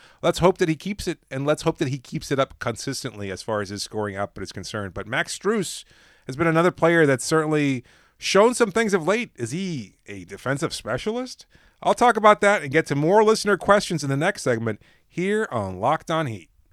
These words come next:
BetOnline is the fastest and easiest way to bet on all your sports action. Football might be over, but the N B A, college basketball, and the N H L are in full swing.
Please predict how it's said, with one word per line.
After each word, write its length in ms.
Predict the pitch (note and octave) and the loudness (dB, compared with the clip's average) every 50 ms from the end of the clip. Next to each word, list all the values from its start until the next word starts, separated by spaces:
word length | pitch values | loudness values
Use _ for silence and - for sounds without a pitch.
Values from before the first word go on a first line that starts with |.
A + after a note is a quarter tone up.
| _ - | _ 4
BetOnline 600 | E3 G3+ A3 A#3 A3+ A3 G#3 G#3+ A3 A3+ A3 G3 | 6 8 8 8 6 6 6 6 6 6 6 6
is 80 | D3 B2 | 4 2
the 80 | C3 | 0
fastest 480 | - - C#3+ D3 E3+ F3 - - E3 D3+ | 0 2 4 6 6 6 6 4 0 -2
and 100 | D3 C#3+ - | -2 -2 -2
easiest 400 | D#3+ G3 G#3+ F3+ D#3+ F#3+ E3 - | -2 -2 0 0 0 0 -2 0
way 200 | C#3 E3 E3+ E3 | 2 2 4 4
to 100 | D3 B2+ | 4 2
bet 220 | - - C#3+ D#3+ D3 | 4 4 4 4 4
on 120 | C3+ B2 | 2 -2
all 220 | A#2 C3 D3 D#3 D3 | 0 4 4 4 4
your 100 | A#2+ G#2+ | 4 2
sports 340 | - - A#2+ G#2 F2+ - - | -2 -2 -2 -2 -2 -4 -6
action. 320 | F#2 F#2 F2+ - - F2+ | -8 -10 -10 -10 -12 -10
Football 380 | - - G#3 A3 - A3+ A3 G#3 | -2 0 0 4 6 6 6 8
might 180 | G#3+ G#3+ G#3 | 8 6 6
be 140 | G#3+ G#3+ G#3+ | 6 4 6
over, 380 | A3+ A#3+ A3+ F#3 F3 E3 E3 - - - - _ _ _ _ - | 6 6 6 6 6 4 2 0 -8 -20 -20 _ _ _ _ -10
but 100 | A#2 - | -4 0
the 140 | D3+ E3 | 2 4
N 100 | F#3 F#3+ | 4 4
B 140 | F3 F3+ F#3 | 6 6 8
A, 160 | F#3+ F#3+ F#3 | 8 8 6
college 320 | - - F3+ F#3 F3+ C#3 C3 | 6 8 8 8 8 6 4
basketball, 400 | D#3+ E3 F3 - - D#3+ D#3+ D#3 | 4 4 4 2 2 4 4 4
and 100 | D3 C#3+ | 4 4
the 60 | C#3+ | 2
N 100 | D3 D3+ | 2 2
H 160 | D3 C#3 - | 0 2 2
L 120 | D#3+ D3+ D3 | 4 6 6
are 120 | C#3+ C3 | 6 4
in 60 | B2 | 2
full 220 | - - D#3 D3+ C3 | 0 2 2 2 2
swing. 380 | - - D#3+ E3+ D#3+ D3+ C#3 | 0 0 2 4 4 4 2